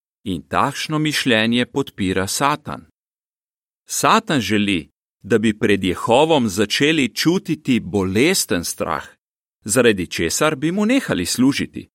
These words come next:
Da se ne bi ujeli v to zanko, moramo Boga globoko spoštovati. Odstavek pet vprašanje. Kaj pomeni globoko spoštovati Boga?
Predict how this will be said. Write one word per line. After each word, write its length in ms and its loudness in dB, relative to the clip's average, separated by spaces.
Da 160 0
se 160 -2
ne 180 4
bi 120 0
ujeli 400 4
v 100 -4
to 180 -2
zanko, 500 -2
moramo 440 0
Boga 420 2
globoko 560 -2
spoštovati. 800 -6
Odstavek 540 -2
pet 240 -4
vprašanje. 640 -6
Kaj 160 2
pomeni 420 2
globoko 460 2
spoštovati 680 -2
Boga? 380 -6